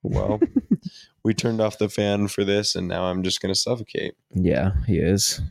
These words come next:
Speaker 1: So, you farted in the car earlier, and it smelled like cheeseburger.
Speaker 2: Yeah, and I asked him if he wanted to eat my butt cheeks. <laughs>
Speaker 1: I said nothing. I, I wanted no such thing. I don't even like cheese.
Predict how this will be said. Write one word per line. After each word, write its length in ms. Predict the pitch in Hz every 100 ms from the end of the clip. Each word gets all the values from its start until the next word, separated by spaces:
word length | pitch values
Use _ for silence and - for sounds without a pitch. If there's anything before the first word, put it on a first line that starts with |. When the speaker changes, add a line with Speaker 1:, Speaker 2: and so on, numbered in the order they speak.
| -
Speaker 1:
So, 340 | - - 90 - - - - _ _ _ _
you 140 | - 98
farted 320 | - 107 101
in 60 | 98
the 60 |
car 240 | 95 101 104
earlier, 240 | 113 98
and 80 | 95
it 60 |
smelled 200 | 95 101
like 140 | 69 -
cheeseburger. 540 | - 104 85 76 80 - _ _ _ _ _ -
Speaker 2:
Yeah, 200 | 113 98
and 100 | 92
I 40 | 92
asked 240 | 92 -
him 60 | 98
if 120 | 95
he 60 | 98
wanted 280 | 92 92 87
to 60 |
eat 120 | 92
my 140 | 90 90
butt 240 | 90 104
cheeks. 600 | - 57 58 - - - -
<laughs> 400 | - 220 - -
Speaker 1:
I 80 | 180
said 240 | - - 90
nothing. 480 | 92 90 - - - - 127 - _ _ _ _ _ _ _ _ _ _ -
I, 160 | 101 -
I 80 | 95
wanted 300 | 95 95 92
no 180 | 92 95
such 340 | 107 101 -
thing. 260 | - 95 90 - _ _ _ - - - _ _ _ _ -
I 40 | 123
don't 60 |
even 120 | 127
like 160 | 113 117
cheese. 440 | - 78 98 -